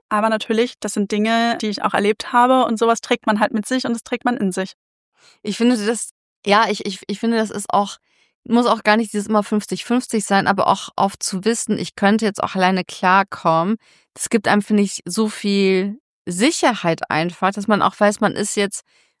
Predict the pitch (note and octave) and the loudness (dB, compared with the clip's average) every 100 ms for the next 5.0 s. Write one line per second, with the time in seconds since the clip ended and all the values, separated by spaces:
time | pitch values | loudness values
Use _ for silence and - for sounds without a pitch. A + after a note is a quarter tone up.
0 | - F#3+ - A#3 A#3+ F#3+ F3+ A3 G3+ F#3+ | -2 -2 2 2 4 4 4 4 2 2
1 | F#3+ F3 G#3 A#3 A3 A#3+ A#3+ G3+ G#3+ G#3 | 4 4 4 2 2 2 2 0 0 0
2 | F#3 - - - G#3+ A3 A3 G3 F#3+ F3+ | 2 0 -2 -4 0 2 2 0 0 -2
3 | F3+ G3+ F#3+ E3 - F#3 F#3 A3+ _ _ | -2 -2 -2 -4 -4 0 0 0 _ _
4 | _ G3 G3 G3 G3+ - F3+ G3 G#3 G3 | _ 2 4 4 0 -2 -2 0 2 0